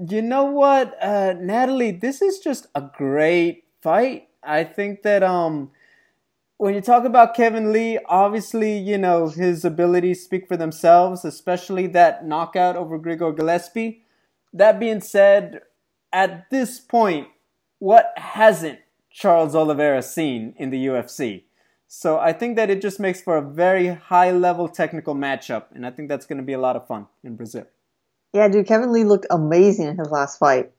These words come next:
Speaker 2: And, yeah, Charles <laughs> Oliveira has been,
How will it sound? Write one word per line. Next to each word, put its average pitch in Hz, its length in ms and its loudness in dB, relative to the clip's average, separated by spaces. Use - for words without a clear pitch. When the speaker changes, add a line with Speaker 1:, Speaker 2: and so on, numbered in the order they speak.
Speaker 2:
And, 170 480 2
yeah, 160 260 4
Charles 160 420 2
<laughs> - 0 -
Oliveira 170 440 4
has 156 100 -2
been, 156 420 -2